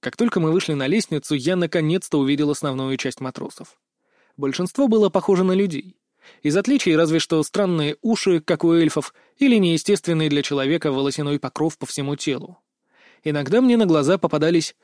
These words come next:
чудные зооморфы. Одни были полностью покрыты шерстью, а у других просто торчали звериные уши из головы, а снизу болтался меховой хвост. «Кошка-муж», с ухмылкой подумал я, когда мимо меня прошёл здоровенный накачанный матрос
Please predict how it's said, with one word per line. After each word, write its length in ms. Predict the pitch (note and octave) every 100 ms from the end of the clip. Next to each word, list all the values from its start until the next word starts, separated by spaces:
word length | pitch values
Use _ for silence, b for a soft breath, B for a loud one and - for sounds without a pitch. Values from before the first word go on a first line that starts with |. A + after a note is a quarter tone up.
| _
чудные 500 | - C4 D4 G#3+ C#3
зооморфы. 720 | B2 D#3+ F3+ F#3 C3 - - - _ _ _ _ _
Одни 300 | D#3+ F3 A3+
были 200 | F3+ D3+
полностью 480 | D3+ A#3 G#3 E3+ D#3+
покрыты 360 | D#3+ - G#3+ D#3+
шерстью, 560 | - B3 - G#3+ G3+ b b
а 100 | -
у 80 | C3
других 380 | B2+ D3+ A#3 -
просто 300 | G3 A#3 F#3
торчали 420 | D3 - F#3+ G3
звериные 580 | C3+ B2 F3 F#3 E3 E3+ -
уши 320 | G3+ - B2+
из 120 | B2+
головы, 460 | C#3+ E3+ E3+ C#3+ - B -
а 140 | C#3+
снизу 340 | - G#3+ E3
болтался 520 | C3 B2+ C3 F3 D#3 D3
меховой 440 | C#3 D3+ C#3+ C#3+
хвост. 500 | - C3 - - _ _ _ _ _ _ _ _
«Кошка-муж», 840 | C#3 F3+ - G#3+ F#3+ D3 C#3 - - _ _
с 100 | -
ухмылкой 480 | F#3+ F#3 D3+ C#3 C#3+
подумал 400 | E3 D3+ C3+ B2+
я, 200 | F3 G3
когда 260 | D#3 C3+
мимо 260 | D3 D#3 D3+
меня 300 | D#3 D#3+ F3+
прошёл 340 | - C#3 F3
здоровенный 560 | D3 C#3 D3+ F3+ F3 C3+
накачанный 460 | C3+ C#3+ F#3+ C3 B2+
матрос 400 | B2+ G#3+ A#3+